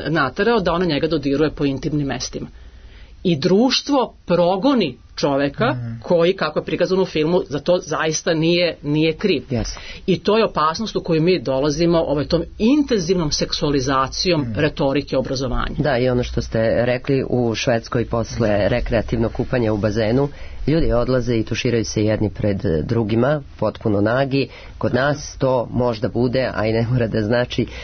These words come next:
Speaker 3: za ne znam koliko godina i vrlo teško neke stvari mogu biti primenljive u određenom društvu i valjda zato treba tražiti meru. Mi moramo da čujemo reklame i onda nastavljamo razgovor. Danica Kore, nastavnica Osnovne škole Kralj Petar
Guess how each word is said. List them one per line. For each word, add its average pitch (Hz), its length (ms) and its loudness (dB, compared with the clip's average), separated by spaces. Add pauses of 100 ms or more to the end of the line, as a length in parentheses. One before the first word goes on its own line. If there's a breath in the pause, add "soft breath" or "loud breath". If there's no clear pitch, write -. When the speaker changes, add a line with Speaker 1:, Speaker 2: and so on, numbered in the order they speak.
(140 loud breath)
Speaker 3:
za 120 160 0
ne 120 160 2
znam 117 180 -2
koliko 110 400 -2
godina 127 520 2
i 120 100 0
vrlo 117 240 0
teško 117 460 0
neke 110 240 0
stvari 107 440 0 (140)
mogu 107 320 0
biti 101 240 -4
primenljive 110 460 0
u 107 100 2
određenom 107 500 0
društvu 123 420 0 (280 loud breath)
i 117 80 0
valjda 120 260 -2
zato 113 260 -2
treba 110 260 -2
tražiti 107 440 -2
meru. 110 260 0
Mi 110 120 0
moramo 143 300 2
da 139 80 -2
čujemo 156 380 0 (320 loud breath)
reklame 127 580 0
i 160 60 2
onda 151 180 0
nastavljamo 131 560 0
razgovor. 139 440 0
Danica 123 420 0
Kore, 123 260 2
nastavnica 110 520 0
Osnovne 110 260 0
škole 107 320 -2
Kralj 104 200 -2
Petar - 300 -2